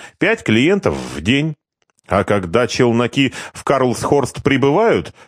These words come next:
то и десять. Берём калькулятор". Сеня и в самом деле достал из кармана куртки калькулятор.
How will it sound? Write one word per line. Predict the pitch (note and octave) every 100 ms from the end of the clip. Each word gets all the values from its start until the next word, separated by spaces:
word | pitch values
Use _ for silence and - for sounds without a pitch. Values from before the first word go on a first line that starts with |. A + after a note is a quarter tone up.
| _
то | - B3
и | E3+
десять. | D3+ - A2 D3 C#3+ C3 - _ _ _ -
Берём | D#2 G#2+ A2 C#3 G3
калькулятор". | D3 G2+ G#2+ G2 C3 F#3 E3 - _ _ _
Сеня | - - F2 F2
и | -
в | A2+
самом | - A#2 E2 D2+
деле | D#2 D2
достал | C#2+ F2 - F2 D#2
из | D2+
кармана | - F2+ F2 F2 E2
куртки | - A#2+ C#3 -
калькулятор. | C#2+ F#2+ G2 C3+ F2+ - C2+ C2